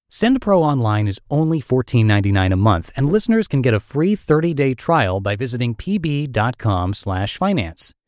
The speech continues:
Experience the convenience of SendPro Online and try it out for free at P B dot com slash finance.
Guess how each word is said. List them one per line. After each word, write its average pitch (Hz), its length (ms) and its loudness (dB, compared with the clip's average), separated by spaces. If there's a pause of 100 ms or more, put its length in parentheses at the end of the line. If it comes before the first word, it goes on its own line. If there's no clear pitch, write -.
(180)
Experience 254 640 -4
the 226 100 0
convenience 143 600 0
of - 80 -6
SendPro 139 460 -2
Online 135 640 0
and 127 160 -8
try 180 220 0
it 208 120 -2
out 180 160 -4
for 190 140 -2
free 131 500 0
at 117 240 -4
P 208 200 -4
B 165 260 -2
dot 127 260 -2
com 90 480 0
slash 95 480 -4
finance. 92 680 -4